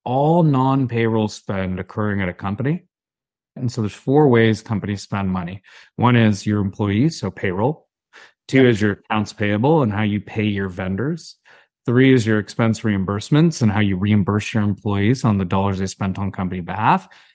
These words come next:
Speaker 1: And four is these physical or virtual cards. But traditionally, back in the day, think about the physical card that's in your wallet. And so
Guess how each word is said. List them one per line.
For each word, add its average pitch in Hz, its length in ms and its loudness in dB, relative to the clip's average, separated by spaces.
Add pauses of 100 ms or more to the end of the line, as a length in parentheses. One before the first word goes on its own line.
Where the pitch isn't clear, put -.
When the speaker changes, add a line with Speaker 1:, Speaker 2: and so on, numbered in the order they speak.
Speaker 1:
And 127 180 0
four 175 420 4
is 110 140 2
these 107 240 0
physical 120 420 0
or 110 360 2
virtual 107 340 -4
cards. 101 440 -4
But 98 180 -4 (420)
traditionally, 120 560 4
back 104 240 0
in 107 100 -2
the 101 60 -2
day, 98 80 -4
think 98 160 -6
about 104 160 0
the 98 80 -10
physical 101 300 -4
card 104 260 -4
that's 90 180 -8
in 101 60 -4
your 92 140 -2
wallet. 87 300 -10 (460)
And 107 240 -4
so 101 360 0